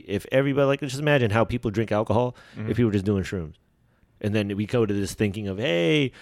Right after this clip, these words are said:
Speaker 1: we're all, you know, uh, I just wanna contribute." Like, that could have been the world. And, and, and just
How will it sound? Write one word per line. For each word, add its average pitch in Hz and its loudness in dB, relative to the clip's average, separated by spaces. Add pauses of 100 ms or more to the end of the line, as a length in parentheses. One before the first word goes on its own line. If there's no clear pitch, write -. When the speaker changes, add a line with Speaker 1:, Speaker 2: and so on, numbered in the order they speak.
(220)
Speaker 1:
we're 110 4
all, 120 4
you 127 -6
know, 95 -4
uh, 95 -2
I 90 -2
just 104 -4
wanna 107 0
contribute." 98 -4 (680)
Like, - -10 (500)
that 113 -2
could - 2
have 170 -2
been 151 0
the 117 -2
world. 101 -4
And, 156 2
and, 156 4
and 143 4
just 143 6